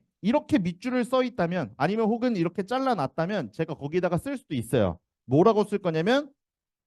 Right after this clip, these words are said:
축약형으로, 축약형, 뭐 예를 들어서 사용 금지, 뭐 이렇게 제가 써놓을 거예요. 축약형 사용 금지라고. 그럼 축약형을 사용하지 말라는 건 여기에다가 내가 뭘 쓰라는 거야?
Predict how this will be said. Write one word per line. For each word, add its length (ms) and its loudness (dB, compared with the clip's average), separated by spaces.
축약형으로, 1080 0
축약형, 800 -2
뭐 160 -2
예를 180 2
들어서 480 0
사용 480 -2
금지, 480 -2
뭐 140 2
이렇게 160 0
제가 160 2
써놓을 320 4
거예요. 300 -2
축약형 380 -10
사용 220 -6
금지라고. 480 -12
그럼 160 2
축약형을 580 2
사용하지 440 4
말라는 480 4
건 200 2
여기에다가 520 4
내가 200 2
뭘 340 -2
쓰라는 360 -4
거야? 180 -6